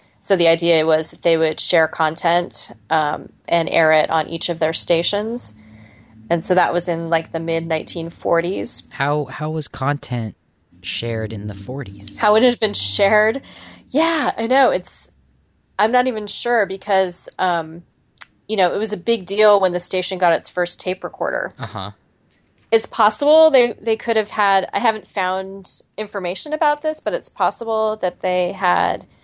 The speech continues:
Speaker 1: a way to record transcription discs. And, you know, that's how early radio was recorded. It was recorded on a turntable.
Speaker 2: Yeah.
Speaker 1: And I think I mentioned in a previous podcast about,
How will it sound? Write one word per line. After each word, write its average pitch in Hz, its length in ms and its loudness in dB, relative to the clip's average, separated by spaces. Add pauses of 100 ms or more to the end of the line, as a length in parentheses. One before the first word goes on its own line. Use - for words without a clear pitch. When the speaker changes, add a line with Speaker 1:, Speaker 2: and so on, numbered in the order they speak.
(600)
Speaker 1:
a 208 60 4
way 202 180 2
to 196 80 0
record 190 400 2
transcription - 640 -4
discs. 240 500 0 (160)
And, 175 320 0
you 185 60 0
know, 185 80 2
that's 180 240 4
how 190 160 4
early 180 540 0 (460)
radio 185 480 2
was 175 240 0
recorded. 180 560 2
It 202 60 -2
was 175 160 -8
recorded 170 380 0
on 160 120 0
a 151 60 -4
turntable. 226 760 0
Speaker 2:
Yeah. 117 280 -6 (1080)
Speaker 1:
And 190 140 4
I 180 100 6
think 196 220 -4
I 185 100 2
mentioned 175 400 -2
in 165 60 -4
a - 40 -12
previous 165 400 -2
podcast 160 580 0
about, 151 400 0